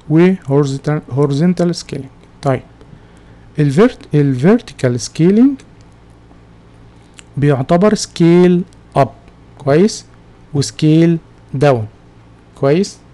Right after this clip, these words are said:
طيب، معناه ان انت بتنكريز او تج-، ديكريز للفيرتشوال ماشين سايز او،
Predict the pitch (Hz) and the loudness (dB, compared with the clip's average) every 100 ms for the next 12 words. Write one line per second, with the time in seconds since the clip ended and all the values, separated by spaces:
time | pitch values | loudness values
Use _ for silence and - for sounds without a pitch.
0 | - 135 120 - - - - - - 139 | -6 -4 -4 -8 -20 -20 -20 -20 -6 -4
1 | 139 180 247 240 - 151 160 151 143 139 | 0 4 4 2 0 -2 -2 -4 -4 -4
2 | - 143 175 240 214 - - _ _ - | -2 0 2 2 0 -10 -20 _ _ -20
3 | - - 131 131 - 123 113 151 - 127 | -20 -8 -6 -6 -6 -6 -2 -2 -4 -10
4 | 123 170 175 135 143 175 196 - - - | -2 -2 -2 -6 -2 -2 -2 -8 -20 -20
5 | - - - - 156 165 165 190 190 156 | -20 -20 -20 -4 0 2 2 2 0 0
6 | 139 - 156 151 135 160 185 - - - | -2 -2 -2 -2 0 0 -2 -10 -20 -20
7 | - 143 156 | -4 0 0